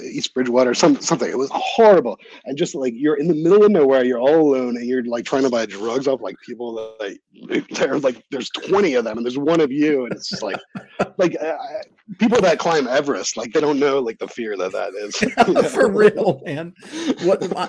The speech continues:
Speaker 2: my last, on my last relapse, man, I went over to this hotel. Uh, somebody said to meet 'em there, and so I met 'em there. They were supposed to be by themselves.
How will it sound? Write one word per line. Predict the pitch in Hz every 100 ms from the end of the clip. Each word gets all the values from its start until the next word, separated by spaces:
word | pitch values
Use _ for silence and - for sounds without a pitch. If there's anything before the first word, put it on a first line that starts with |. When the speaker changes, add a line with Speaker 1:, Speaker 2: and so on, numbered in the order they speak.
| 175
Speaker 2:
my | 180 185
last, | 175 165 185 185 - -
on | 147 147
my | 147
last | 143 143 147 -
relapse, | 131 127 123 110 104 -
man, | 113
I | 113
went | 131 135
over | 131 131
to | 120 120
this | 117 113
hotel. | - 113 - 110 101 98 - _ _
Uh, | 110 101 101 101 101 101 - - - 131
somebody | - 139 117 113 113
said | - 110
to | 107
meet | 110 107
'em | 104
there, | 104 98
and | 98
so | - 107
I |
met | 104 101
'em | 98
there. | 104
They | 107
were | 113
supposed | - 113
to | -
be |
by | 104 104
themselves. | 110 98 - 104 95